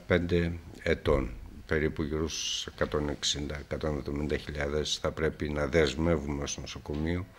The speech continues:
για τη λειτουργία αυτού του, για την αποπληρωμή αυτού του οργάνου. Ε, ο διαγωνισμός βρίσκεται στην τελική φάση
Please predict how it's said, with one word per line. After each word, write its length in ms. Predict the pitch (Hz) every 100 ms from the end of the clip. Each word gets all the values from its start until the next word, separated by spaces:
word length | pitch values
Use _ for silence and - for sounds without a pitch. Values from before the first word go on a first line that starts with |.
| - - - - - -
για 160 | 85 76
τη 140 | -
λειτουργία 640 | 71 76 71 80 85 90 - - - - - - - - - - -
αυτού 260 | - - 73
του, 500 | - 82 76 78 80 80 85
για 140 | 85
την 220 | - 87
αποπληρωμή 720 | 85 78 - 80 78 80 85
αυτού 260 | 85 - 78
του 120 | 80
οργάνου. 400 | 78 76 76 65 - - - - - - - - - -
Ε, 1300 | 76 73 76 76 73 73 73 73 64 65 - - 95
ο 460 | 95 90 87 87
διαγωνισμός 680 | 85 95 90 92 95 101 87
βρίσκεται 460 | 90 87 - 78 76
στην 160 | 85
τελική 320 | 80 76 -
φάση 520 | 92 85 85 - 120